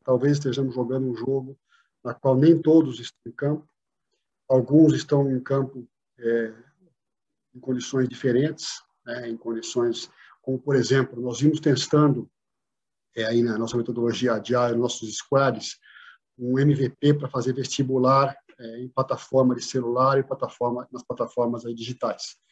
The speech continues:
E, e acerta, corrige, acerta, corrige. Quando veio o covid, nós simplesmente escalamos isso. Fizemos até o primeiro vestibular de medicina do Brasil aí em plataforma,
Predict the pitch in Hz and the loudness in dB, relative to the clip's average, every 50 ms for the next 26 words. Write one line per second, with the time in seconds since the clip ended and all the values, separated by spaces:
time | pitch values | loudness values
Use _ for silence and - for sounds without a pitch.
0 | _ _ _ _ _ _ _ _ _ _ _ _ _ 135 131 131 135 135 143 - | _ _ _ _ _ _ _ _ _ _ _ _ _ -12 -8 -8 -6 -6 -6 -2
1 | - 151 147 147 - - - 160 165 160 151 147 143 - 135 117 113 143 160 147 | 0 2 2 2 2 4 6 8 6 6 4 -2 -8 -6 -6 -4 -2 0 2 2
2 | 135 120 - - 139 135 143 139 - 127 120 120 147 151 165 - 170 170 165 147 | 2 0 0 -2 -2 -2 -2 -4 -6 -6 -6 -6 -6 -8 -6 -4 -2 -2 2 2
3 | 165 160 151 - 175 151 - - 165 170 165 170 170 175 175 165 - - - - | 2 2 2 2 2 2 2 0 -2 0 0 2 2 2 2 2 0 -4 -2 0
4 | 185 185 180 156 127 147 156 156 - 147 - - 185 175 147 139 147 151 151 139 | 0 0 0 -2 -2 -2 -4 -4 -6 -8 -6 -4 0 0 2 2 4 4 2 2
5 | 120 110 117 131 127 - - - - _ _ _ _ _ _ _ _ _ _ _ | 0 -2 -6 -8 -8 -10 -14 -16 -18 _ _ _ _ _ _ _ _ _ _ _
6 | _ _ _ - 135 113 131 147 147 139 147 - 147 143 143 135 127 120 131 143 | _ _ _ -4 -2 2 2 4 4 2 2 2 0 0 0 -2 -4 -4 -2 0
7 | 147 147 135 127 131 - - - 123 117 123 120 123 127 127 127 120 139 131 131 | 0 0 0 -2 -6 -10 -10 -10 -8 -6 -4 -2 -2 0 0 0 -2 -2 -2 -2
8 | 131 127 120 113 - - - - 127 127 127 131 131 131 _ _ _ _ _ _ | -4 -6 -6 -8 -8 -6 -4 -2 0 0 0 0 -2 -6 _ _ _ _ _ _
9 | _ _ - 143 143 135 127 120 - - - 123 127 127 120 117 120 123 123 - | _ _ -4 -2 0 0 0 0 -2 -4 -2 -2 0 2 2 2 0 0 -2 -6
10 | 120 117 - 139 - - - 113 107 101 - _ | -10 -10 -12 -14 -8 -4 -4 -4 -4 -4 -10 _